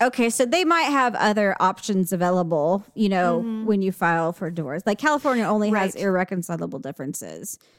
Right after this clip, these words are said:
Speaker 2: Then she, of course, had to make the statements like, you know, "We were just never on the same page, blah, blah, blah."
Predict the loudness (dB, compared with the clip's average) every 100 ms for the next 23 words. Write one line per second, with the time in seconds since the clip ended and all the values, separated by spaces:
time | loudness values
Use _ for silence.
0 | _ _ -10 0 0 0 -2 -4 -4 -2
1 | -2 -2 -4 -6 -12 -10 -6 -4 -2 0
2 | 0 -2 -2 -4 -6 -10 -8 -6 -6 -8
3 | -8 -6 -6 -8 -8 -8 -8 -8 -8 -10
4 | -10 -8 -6 -6